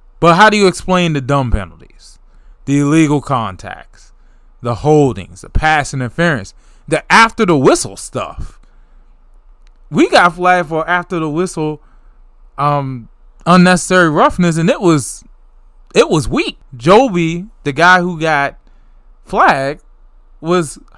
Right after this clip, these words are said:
held and thrown down right after the whistle, and he got up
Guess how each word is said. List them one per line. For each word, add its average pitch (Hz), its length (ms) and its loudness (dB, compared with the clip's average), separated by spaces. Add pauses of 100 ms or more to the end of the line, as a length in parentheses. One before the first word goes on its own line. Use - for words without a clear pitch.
held 202 440 4
and 175 260 -2
thrown 226 440 0
down 226 520 2 (1600)
right 208 300 4
after 196 320 0
the 190 100 -2
whistle, 185 540 -2 (520)
and 165 160 -2
he 185 100 -2
got 175 340 2
up 156 360 0